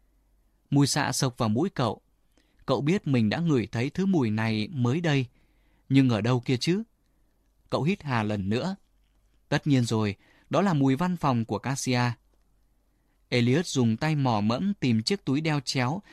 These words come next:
mà Cassia không bao giờ rời bỏ và nhanh chóng tìm thấy nó. Không nghi ngờ gì nữa,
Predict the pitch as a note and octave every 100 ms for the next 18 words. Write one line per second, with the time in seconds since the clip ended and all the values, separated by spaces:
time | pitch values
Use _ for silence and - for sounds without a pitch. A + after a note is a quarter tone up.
0 | - - C3+ B2 F3+ - E3 D#3 - G3
1 | F#3+ C#3+ B2 A2 A#2+ A#2 A#2 G2+ - _
2 | _ _ C#3 C#3+ G3 G3 - C#3 G3 C#3
3 | G2+ A2 A#2+ A2+ A#2+ F#3 _ _ _ _
4 | _ _ _ _ _ - B2+ B2 B2 A#2+
5 | A2 G2+ G#2+ G#2+ -